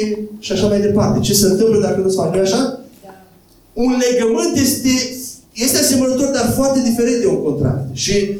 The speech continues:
Speaker 1: în ziua de azi nu se mai fac așa legăminte de sânge, dar în vremuri străvechi, pe timpul lui Avram, pe timpul națiunile, tri-, mai vedem din filme, făceau legăminte. Și încă avem legământul căsniciei care este asemănător. Dar ei făceau legăminte. Și ce se întâmpla în aceste legăminte?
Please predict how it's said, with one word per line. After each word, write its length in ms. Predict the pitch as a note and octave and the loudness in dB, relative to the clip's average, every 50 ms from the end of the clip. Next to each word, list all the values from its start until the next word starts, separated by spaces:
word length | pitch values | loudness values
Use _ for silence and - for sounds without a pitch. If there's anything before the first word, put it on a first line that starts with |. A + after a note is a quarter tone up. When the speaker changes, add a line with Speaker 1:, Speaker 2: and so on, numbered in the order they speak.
| - - | -4 -2
Speaker 1:
în 60 | G3 G3+ | 0 0
ziua 180 | - C#4+ D4 C#4+ | 0 0 0 0
de 60 | C#4 C#4 | 0 0
azi 160 | C4+ C4 B3+ | -2 -2 -4
nu 60 | C4+ | -4
se 140 | C4+ C4 B3 | -4 -2 -2
mai 80 | A#3 G#3+ A#3 | -2 -2 -2
fac 100 | A#3+ A3 - G#3 | -2 -2 -2 -2
așa 200 | F3 - A3+ G#3 F#3+ E3 E3+ | -2 -2 -2 -2 -2 -2 0
legăminte 360 | F3+ F3 F#3 F#3+ G#3 G#3 G3+ | 0 0 2 2 2 2 0
de 120 | G3+ F#3+ F#3+ D#3 | 0 0 0 2
sânge, 200 | E3+ G#3 - E3 D#3 | 0 0 0 0 0
dar 80 | D#3 D3+ D3+ | 0 0 0
în 60 | D3 D3+ | 0 0
vremuri 340 | F3 G3 A#3 A#3+ A#3 A3 A3 | 0 2 2 2 2 2 2
străvechi, 340 | G#3 G#3 F#3+ F#3+ G#3 G#3 - | 2 2 2 2 2 2 2
pe 80 | - - | 2 2
timpul 180 | G#3+ A#3 B3 C4 | 4 2 4 4
lui 120 | B3+ A#3+ A#3+ | 2 2 2
Avram, 280 | A#3 A#3+ A#3 A3+ A3+ A3+ - - - - - - | 0 0 0 0 -2 -2 -6 -10 -12 -16 -8 -4
pe 80 | - - - - | -2 0 2 2
timpul 500 | C4 B3+ C4 A#3 A3 G#3 G#3+ A3 - - - - - - - D#3+ E3 | 2 2 2 2 2 2 0 -2 -4 -6 -10 -16 -20 -16 -10 -8 -6
națiunile, 440 | D#3+ - - B3+ C4 - - C4+ A#3+ - | -4 0 2 2 2 4 2 0 0 2
tri-, 200 | - G3+ - G#3 | 2 2 2 2
mai 120 | G3 F#3+ F#3+ | 2 2 2
vedem 160 | A3+ C4 C4+ B3 | 2 2 2 2
din 140 | A#3 A3+ G#3+ B3 | 0 2 2 2
filme, 280 | C4 A#3+ G3 - E3+ F3 | 2 2 0 0 0 0
făceau 280 | E3 - - G3 G3 G3+ G3+ F#3+ | -2 0 0 2 2 2 2 2
legăminte. 460 | F3+ F3+ F3 F3 F3 F#3+ F#3+ - - - - | 0 0 0 2 2 2 2 0 -2 -4 -2
Și 80 | - F4+ | 0 2
încă 160 | A#3+ B3+ B3 A#3+ | 2 2 2 2
avem 180 | A#3+ A#3+ B3 A#3+ A3+ | 2 2 2 2 2
legământul 340 | A3+ A3+ A3+ A3+ A3+ A3 - - | 2 2 2 2 0 0 0 0
căsniciei 460 | G#3+ G#3 G#3+ A3 G#3 - C#4 A#3+ - | 0 0 0 -2 -4 -4 -4 -2 -2
care 120 | - - - | 0 0 0
este 120 | F3 F3 | 0 0
asemănător. 520 | D#3+ D3+ D3+ D3+ D3+ C#3 C3 - B2 - - - - - - - - - - - | 0 0 0 2 2 2 2 2 2 2 0 -2 -4 -8 -12 -16 -20 -20 -8 -2
Dar 100 | E3+ F#3 | 0 2
ei 140 | G#3+ G#3+ A3 | 2 4 4
făceau 180 | A3+ G#3+ A3+ C4 B3+ B3+ | 4 2 2 2 2 2
legăminte. 320 | B3 A3 A3+ A3+ A#3 A3 | 2 2 2 2 2 2
Și 120 | G#3 - - | 2 2 2
ce 60 | D4 | 2
se 100 | B3+ - | 2 2
întâmpla 320 | C4 B3 A#3+ G#3+ - A3 A3 | 2 2 2 2 2 2 0
în 80 | G#3 G3 | 0 -2
aceste 240 | - A3+ - - G3 F#3+ | -2 -2 -2 0 0 0
legăminte? 460 | F3+ E3+ E3+ F#3 G3 F#3+ F3+ D#3+ D3 | 0 0 0 0 0 0 0 0 -2